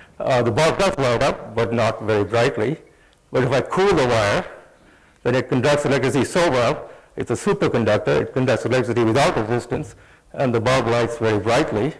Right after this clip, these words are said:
Even more remarkably, you could take miles of copper, uh, uh, miles of Y B C O wire, and you still get a very bright, uh, light because there's essentially no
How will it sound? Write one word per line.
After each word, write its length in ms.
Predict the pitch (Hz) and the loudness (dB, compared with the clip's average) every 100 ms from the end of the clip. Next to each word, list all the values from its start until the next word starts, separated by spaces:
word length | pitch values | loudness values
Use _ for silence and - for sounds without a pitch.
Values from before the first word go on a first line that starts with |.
| - - - _ _ _ | -20 -20 -20 _ _ _
Even 200 | 151 165 | 0 2
more 160 | 151 147 | 4 2
remarkably, 580 | 131 160 190 156 131 127 | 2 2 0 -2 -2 -2
you 60 | |
could 200 | 131 131 | -2 -2
take 180 | 139 110 | -2 0
miles 380 | 123 143 190 139 | 2 2 2 2
of 160 | 127 | -2
copper, 240 | 135 123 113 | -2 -2 0
uh, 500 | 104 - 113 104 104 - - - _ - | 0 0 0 0 -4 -12 -20 -20 _ -6
uh, 240 | 101 104 | 0 0
miles 360 | 110 123 160 131 | 2 2 2 2
of 80 | 123 | 2
Y 140 | 123 | 0
B 120 | 113 | 0
C 140 | 110 120 | 0 0
O 120 | 98 | 0
wire, 400 | 95 101 170 - - _ _ _ _ - | 0 0 -2 -6 -20 _ _ _ _ -4
and 120 | 117 | -2
you 80 | 123 | -2
still 240 | - 160 | 0 2
get 180 | 127 117 | 4 2
a 40 | |
very 240 | 117 123 110 | 2 0 0
bright, 420 | 113 110 113 - - - _ _ _ - 156 | 2 2 0 -8 -16 -20 _ _ _ -20 -4
uh, 180 | 135 107 | 0 2
light 300 | 107 123 - | 2 0 -2
because 260 | 113 123 | -2 0
there's 140 | 110 104 | 2 0
essentially 420 | 101 143 120 120 | 0 -2 0 0
no 360 | 120 127 107 | 2 0 0